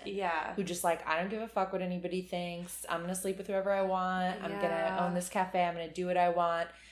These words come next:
Speaker 2: And, you know, is obviously, like, in a lot of pain.
Speaker 1: Yeah.
Speaker 2: <laughs>
Speaker 1: Yeah.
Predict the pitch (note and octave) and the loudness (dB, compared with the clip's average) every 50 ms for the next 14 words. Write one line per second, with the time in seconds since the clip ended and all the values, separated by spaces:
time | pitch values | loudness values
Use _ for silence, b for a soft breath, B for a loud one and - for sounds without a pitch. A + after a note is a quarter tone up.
0 | B B B B - G#3 G#3 G3 F#3+ F3+ E3+ D#3+ - - G3 F#3+ F#3 E3 D#3+ D#3+ | B B B B 2 2 4 4 2 0 -2 -6 -10 -8 -6 -2 0 2 2 2
1 | D#3+ - - F3 F3 F3 - G#3+ F#3+ F#3 - - D#3+ D#3 D3+ C3+ B2 - - - | 0 -2 -4 -2 -2 -2 -2 -2 -2 -2 -4 -4 -4 -2 -2 -2 -4 -4 -8 -10
2 | _ F3 E3+ D#3+ D3+ C#3+ D#3 F3 G3+ G#3+ F3 E3+ - - - - G3+ F#3+ F#3 G#3 | _ -8 -6 -6 -6 -6 -4 -2 0 0 -2 -2 -6 -10 -12 -10 -8 -4 -2 -2
3 | G#3 G#3+ G#3+ G#3+ G3 F#3 F3 G#3 A3 F3 E3+ G#3+ - - C4 - - - - G#3+ | -2 0 0 0 2 2 2 2 0 0 -2 -2 -2 -4 -4 -4 -8 -10 -8 -6
4 | G3+ G#3+ G#3 F#3+ F3 D#3+ D3 D3+ F3 | -4 -2 -2 0 0 0 -2 -4 -6